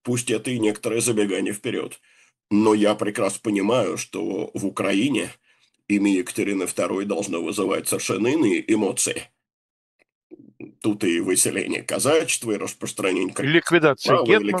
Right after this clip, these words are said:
Speaker 1: ликвидация
Speaker 2: да.
Speaker 1: гетманства, и все что угодно. И таких случаев много. Так вот, Александр второй в Польше, э, я полагаю, не вызывает никаких положительных эмоций, потому что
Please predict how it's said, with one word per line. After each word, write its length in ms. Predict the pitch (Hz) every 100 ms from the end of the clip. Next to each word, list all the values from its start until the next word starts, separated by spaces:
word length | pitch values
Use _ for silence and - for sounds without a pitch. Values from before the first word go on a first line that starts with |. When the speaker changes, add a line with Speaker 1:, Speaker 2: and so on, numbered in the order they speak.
| 107
Speaker 1:
ликвидация 420 | 104 143 123 104
Speaker 2:
да. 60 | 104
Speaker 1:
гетманства, 560 | 160 123 110 104 104
и 80 | 101
все 180 | - 135
что 140 | 139
угодно. 400 | 131 - - - _ _ _ _ _ _ _ - - - _ _ _ _ -
И 100 | 107
таких 340 | 120 117 143
случаев 420 | 147 143 - 127
много. 460 | 151 170 110 - - _ _ _ -
Так 140 | 107
вот, 160 | 110 104
Александр 580 | 135 131 165 156 127 120
второй 540 | - 139 185 190 196 _ _ _ _ _ _
в 160 | - -
Польше, 540 | 139 101 - - - - _ _ _ _ _
э, 200 | - 69 85
я 140 | 113
полагаю, 420 | 113 117 123 110 107
не 100 | 135
вызывает 480 | 131 143 120 98
никаких 480 | 131 135 156 170 160
положительных 640 | 98 80 95 85 - 90 104
эмоций, 440 | 101 80 - -
потому 340 | - 101 95
что 580 | 104 110 92 98 92 60